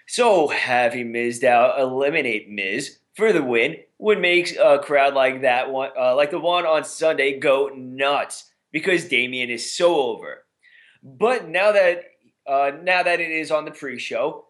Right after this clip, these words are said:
I have a feeling Ryback is, uh, Ryback will win. And you could go follow him at Chris Weendog, as we said before. Um, I agree with you. I think that Damien Mizdow is going to win this. Or I think, uh,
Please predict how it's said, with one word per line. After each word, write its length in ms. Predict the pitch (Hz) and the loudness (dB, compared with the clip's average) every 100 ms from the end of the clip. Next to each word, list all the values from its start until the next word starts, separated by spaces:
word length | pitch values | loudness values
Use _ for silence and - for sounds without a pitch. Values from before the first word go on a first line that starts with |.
| _ | _
I 120 | 147 170 | -4 0
have 180 | 240 | 0
a 60 | 269 | -2
feeling 320 | 262 226 175 | -6 -6 -6
Ryback 680 | 139 117 110 151 156 110 - | -8 -8 -4 -2 -2 -4 -8
is, 260 | 90 - - | -20 -20 -12
uh, 240 | 113 113 113 | -6 -6 -4
Ryback 400 | 147 165 127 - | -2 0 -2 -4
will 140 | 90 | -14
win. 140 | 87 76 _ _ _ _ _ _ _ _ | -20 -20 _ _ _ _ _ _ _ _
And 460 | 117 120 120 120 127 | -6 -4 -4 -8 -12
you 80 | |
could 140 | 131 131 | -12 -6
go 140 | 127 | -8
follow 260 | 120 123 120 | -6 -6 -6
him 180 | 120 117 | -6 -4
at 320 | 117 - _ | -4 -6 _
Chris 420 | - 120 117 - | -12 -10 -10 -14
Weendog, 440 | 101 98 92 107 101 | -16 -10 -8 -6 -8
as 120 | 92 | -10
we 80 | 104 | -12
said 160 | 87 | -12
before. 440 | 110 127 101 127 - _ _ _ _ _ - | -14 -14 -12 -12 -12 _ _ _ _ _ -4
Um, 540 | 127 143 147 147 143 - - | 4 6 6 2 -2 -10 -2
I 480 | 165 196 202 208 202 | 2 2 2 0 -2
agree 240 | 147 143 139 | -6 -6 -8
with 140 | 127 | -8
you. 80 | 131 | -6
I 100 | 135 | -6
think 200 | 160 147 | -6 0
that 260 | 143 135 | 0 0
Damien 300 | 143 147 143 | -4 -8 -8
Mizdow 400 | 127 123 131 123 | -10 -10 -6 -4
is 100 | 120 | -6
going 240 | - 113 117 | -10 -10 -10
to 100 | 113 | -14
win 180 | 101 101 | -18 -14
this. 380 | 107 104 - - _ _ | -12 -10 -12 -18 _ _
Or 260 | 147 151 151 | 2 4 2
I 140 | 143 | 0
think, 180 | 185 165 | -2 -4
uh, 240 | 151 131 | -4 -6